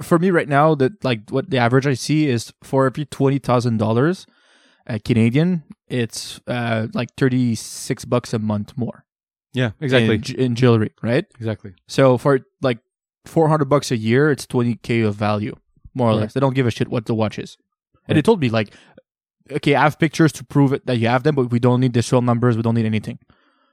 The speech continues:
Speaker 1: Like,
Speaker 2: No, no, you also have a
Speaker 1: you're,
Speaker 2: receipt.
Speaker 1: you're paying for the value,
Speaker 2: Yeah,
Speaker 1: right? You're
Speaker 2: exactly.
Speaker 1: paying for
Speaker 2: They're
Speaker 1: the
Speaker 2: just
Speaker 1: value.
Speaker 2: saying, "If you stole all your shit, here's, you valued at fifty thousand, here's your fifty thousand dollars, go buy whatever you want." And that's, you
Speaker 1: Yeah.
Speaker 2: know.
Speaker 1: So, uh, so yeah, I, I'm
Speaker 2: But then
Speaker 1: in,
Speaker 2: I'm not
Speaker 1: into
Speaker 2: encouraging insurance fraud, but, you know,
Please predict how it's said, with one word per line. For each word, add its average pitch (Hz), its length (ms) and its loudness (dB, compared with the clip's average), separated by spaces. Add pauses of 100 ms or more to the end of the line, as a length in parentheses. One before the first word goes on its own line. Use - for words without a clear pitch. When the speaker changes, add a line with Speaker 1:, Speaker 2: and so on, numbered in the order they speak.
(120)
Speaker 1:
Like, - 80 2
Speaker 2:
No, 190 100 8
no, 208 140 6
you 139 100 6
also 165 180 4
have 170 60 4
a - 20 4
Speaker 1:
you're, 135 60 6
Speaker 2:
receipt. 170 240 6
Speaker 1:
you're 160 120 6
paying 190 200 4
for 180 80 2
the 139 80 6
value, 120 360 2 (240)
Speaker 2:
Yeah, 131 80 2
Speaker 1:
right? - 0 - (100)
You're 175 80 0
Speaker 2:
exactly. 147 240 4
Speaker 1:
paying 147 80 0
for - 60 2
Speaker 2:
They're - 60 2
Speaker 1:
the - 80 0
Speaker 2:
just 113 140 2
Speaker 1:
value. 104 100 2
Speaker 2:
saying, 156 100 -2
"If 127 100 -6
you 131 120 0
stole 175 300 2
all 165 100 6
your 135 120 6
shit, 143 260 0
here's, 135 320 0
you 117 100 2
valued 139 380 4
at 131 100 2
fifty 147 280 -4
thousand, 143 340 0
here's 120 220 0
your 120 60 -4
fifty 120 280 -4
thousand 113 320 -4
dollars, 107 320 -2
go 113 140 -4
buy 104 140 0
whatever 101 200 0
you 95 100 -4
want." 98 220 -6 (460)
And 113 80 -4
that's, 107 200 -6
you 120 80 -8
Speaker 1:
Yeah. 120 120 2
Speaker 2:
know. 107 140 -2 (1160)
Speaker 1:
So, 175 260 4
uh, 165 200 6
so - 100 4
yeah, 175 140 6
I, 160 120 2 (100)
I'm 156 80 6
Speaker 2:
But 160 100 8
then 175 180 6
Speaker 1:
in, 151 80 4
Speaker 2:
I'm 160 120 6
not 160 180 6
Speaker 1:
into 135 120 6
Speaker 2:
encouraging 175 360 6
insurance 233 380 -2
fraud, 107 420 0
but, 165 160 -4
you 165 140 0
know, 170 340 2